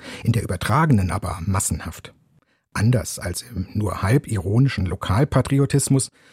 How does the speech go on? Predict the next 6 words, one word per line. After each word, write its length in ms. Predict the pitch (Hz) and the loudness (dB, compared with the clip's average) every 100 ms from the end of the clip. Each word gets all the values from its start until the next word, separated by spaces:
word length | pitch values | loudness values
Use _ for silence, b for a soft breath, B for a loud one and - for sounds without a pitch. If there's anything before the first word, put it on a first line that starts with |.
| b | b
wird 300 | 131 113 - | -4 -4 -6
die 240 | 87 104 | -6 -6
arm 320 | - 104 113 131 | -4 0 2 2
aber 180 | 95 | 0
herzlich 600 | 90 92 127 - 131 123 | -2 0 -2 0 0 0
Mentalität 720 | 98 110 123 113 120 - 123 | 2 2 2 0 0 0 0